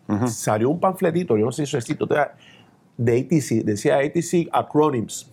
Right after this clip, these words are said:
Speaker 2: ¿verdad? Y
Speaker 1: Ajá.
Speaker 2: era básicamente todo ese len-, es-, esa, esa fraseología.
Speaker 1: Sí.
Speaker 2: Y entonces integrar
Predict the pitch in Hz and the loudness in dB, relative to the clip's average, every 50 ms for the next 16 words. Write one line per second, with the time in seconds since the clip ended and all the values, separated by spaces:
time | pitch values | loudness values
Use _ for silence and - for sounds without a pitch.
0 | - 117 110 113 135 151 165 156 - - 123 123 - - 165 170 180 175 - 190 | -4 -2 -2 0 2 0 0 0 -2 -2 0 0 2 2 2 2 0 -2 -4 -2
1 | - 170 175 175 180 180 180 160 - - - 143 160 175 185 165 - 175 160 160 | -2 0 -2 0 -2 0 -2 -2 -2 2 2 2 4 4 0 0 0 0 2 2
2 | 156 151 - - 139 131 - - 135 135 - 175 160 - - - - 165 165 - | 0 0 -2 -2 -4 -6 -2 -4 -4 -2 0 0 0 0 -2 -4 -4 -4 -2 -2
3 | 170 156 139 - 151 139 131 120 117 120 170 175 156 127 104 - - - - - | -2 -2 0 0 2 4 4 4 2 2 2 2 2 0 -2 -4 -8 -16 -20 -14
4 | - - - 85 73 - - _ _ _ _ - 127 117 170 170 - 202 196 - | -6 -2 -2 -2 -2 -4 -12 _ _ _ _ -2 0 0 0 0 0 0 -2 -2
5 | - - _ - 165 156 151 143 - - 135 123 113 123 131 165 190 214 208 - | -8 -16 _ 0 2 2 2 0 0 2 2 4 4 4 4 4 4 2 2 0